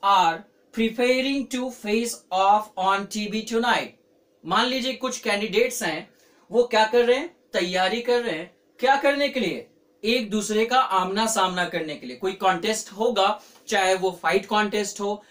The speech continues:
या फिर quiz contest हो, कुछ भी होगा जिसमें दो लोग एक दूसरे के आमने सामने आएंगे और सामना करेंगे। कहाँ? On T V, TV पे।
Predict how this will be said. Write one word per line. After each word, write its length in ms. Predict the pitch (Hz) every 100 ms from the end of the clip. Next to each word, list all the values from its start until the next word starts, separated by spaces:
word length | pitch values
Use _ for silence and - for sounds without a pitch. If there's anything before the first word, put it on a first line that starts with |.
| _
या 100 | 190
फिर 280 | 175 180 170
quiz 240 | 220 233 233
contest 560 | 214 214 208 202 -
हो, 140 | 196 202
कुछ 320 | - 330 311
भी 160 | 240 226
होगा 240 | 202 240
जिसमें 380 | 214 202 214 180
दो 160 | 180
लोग 240 | 180 214 240
एक 140 | 190
दूसरे 300 | 160 160 175
के 100 | 185
आमने 240 | 165 156 160
सामने 300 | 160 151 143
आएंगे 460 | 180 226 202 233 - - -
और 80 | 277
सामना 400 | - 196 190 185
करेंगे। 360 | 185 170 147 151
कहाँ? 520 | 240 226 220 - - _ _ 202
On 180 | 226
T 180 | 254 247
V, 300 | 277 233 226 233 -
TV 280 | 220 240 254
पे। 360 | - 185 202